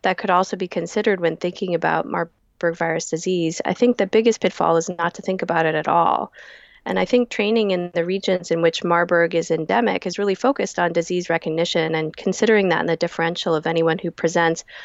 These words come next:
with a severe diarrheal illness, nausea, vomiting, headache, and maybe with some bleeding,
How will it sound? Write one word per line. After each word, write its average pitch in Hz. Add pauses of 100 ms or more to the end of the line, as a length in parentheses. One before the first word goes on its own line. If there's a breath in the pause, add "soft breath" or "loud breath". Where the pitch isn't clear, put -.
(220 loud breath)
with 190
a 185
severe 180
diarrheal 170
illness, 165
nausea, 165
vomiting, 160
headache, 156 (420 loud breath)
and 185
maybe 180
with 170
some 165
bleeding, 160